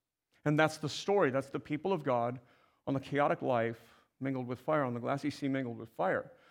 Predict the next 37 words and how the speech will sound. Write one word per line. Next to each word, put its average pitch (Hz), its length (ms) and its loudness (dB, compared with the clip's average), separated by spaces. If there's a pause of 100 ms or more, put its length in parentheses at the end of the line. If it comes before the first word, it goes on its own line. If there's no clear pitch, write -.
(200)
that - 120 0
we 160 160 4
endure. 160 540 -2 (640)
Our 165 100 4
struggle 208 520 2
here 190 200 0
in 175 80 4
America 165 460 4
is 135 60 -4
that 170 120 -4
we 170 80 0
don't 190 200 -2
really 190 220 -4
endure 160 400 -2
a 202 60 2
lot. 104 320 -6 (1000)
And 165 100 4
so 190 120 2
we 170 140 4
shape 220 440 2
a 185 60 4
theology 160 580 4
around 143 300 4
our 131 120 4
experience - 880 -2 (640)
and 185 120 6
think 190 180 2
there 175 100 6
must 170 200 4
be 156 80 4
this 151 220 0
to 135 100 -4
come, 202 340 4
and 127 80 4
it 113 80 -2
may 131 140 0
be. 139 320 -4